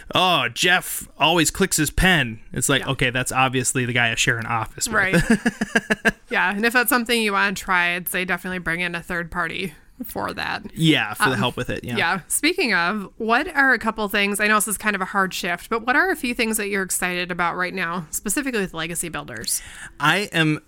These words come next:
Speaker 1: very, very pumped about the fact that we get to help organizations, specifically nonprofit leaders, to double or triple their funding by building strong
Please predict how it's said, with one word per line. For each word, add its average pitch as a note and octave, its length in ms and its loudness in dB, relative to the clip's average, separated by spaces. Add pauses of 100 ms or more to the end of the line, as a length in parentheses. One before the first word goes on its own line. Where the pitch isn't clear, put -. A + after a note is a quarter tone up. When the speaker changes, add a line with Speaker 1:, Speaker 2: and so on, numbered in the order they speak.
Speaker 1:
very, D3+ 520 4
very C#3 260 4
pumped C3+ 320 -4
about B2+ 220 0
the B2 80 -8
fact A#2+ 340 0
that A#2 220 -4
we C3 180 2
get F3+ 140 2
to - 80 0
help - 440 -2 (100)
organizations, C3+ 1040 0
specifically E3 640 2
nonprofit B2+ 640 0
leaders, B2+ 600 0 (380)
to B2 340 0
double C3 420 2
or C3+ 120 2
triple - 340 0
their C3 100 2
funding D3+ 560 2 (600)
by B2+ 120 4
building C#3 480 2
strong C3+ 720 2